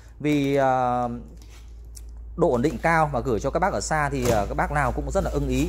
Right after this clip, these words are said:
Vì khi nhận được hàng thì các bác, à, à, lắp sản phẩm và dùng thử thì, à, rất là ưng ý và các bác, à, à, gọi điện phản hồi là dùng nó rất là lành.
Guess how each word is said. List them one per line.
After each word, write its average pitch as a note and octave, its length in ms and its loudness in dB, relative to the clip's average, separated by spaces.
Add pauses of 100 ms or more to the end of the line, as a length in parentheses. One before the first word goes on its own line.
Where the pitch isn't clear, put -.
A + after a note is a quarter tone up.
Vì B2+ 200 0
khi C#3+ 80 0
nhận C3+ 180 2
được A2+ 100 -2
hàng A2+ 260 -2
thì A2 100 -8
các C3 60 -4
bác, D#3 180 -4
à, B2 260 -2 (420)
à, A2 200 0
lắp E3 160 2
sản - 200 -4
phẩm F#2+ 260 0
và G#2+ 680 2
dùng A#2 220 -2
thử A#2 140 -2 (120)
thì, G2 320 -4
à, F#2 140 -4 (640)
rất - 140 0
là C3 80 2
ưng B2+ 200 0
ý B2 180 0
và C#3+ 120 -2
các B2 120 -2
bác, D#3+ 240 -2
à, B2+ 240 0 (440)
à, A2+ 180 2
gọi A2 240 2
điện C3+ 160 0
phản G#2+ 240 -2
hồi A2+ 180 4
là G#2+ 200 2
dùng A2+ 220 -2
nó A2 120 0
rất F3+ 160 0
là C3+ 140 2
lành. B2 200 2